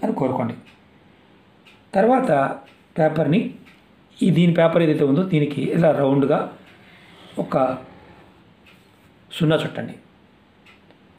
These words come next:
తర్వాత మీరు, మీరు పడుకునే దిండు కింద లేకపోతే దిండు లోపల, అంటే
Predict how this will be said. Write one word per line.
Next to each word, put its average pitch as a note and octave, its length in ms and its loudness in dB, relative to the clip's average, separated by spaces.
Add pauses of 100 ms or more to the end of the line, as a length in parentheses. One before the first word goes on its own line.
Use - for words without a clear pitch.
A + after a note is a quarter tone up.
(840)
తర్వాత D#3+ 360 2 (600)
మీరు, D3 360 2 (1000)
మీరు E3 160 4
పడుకునే F3+ 480 0
దిండు C#3+ 240 2
కింద C3 220 0
లేకపోతే - 1400 -6
దిండు D3+ 260 2
లోపల, C3+ 340 2 (680)
అంటే D3+ 360 0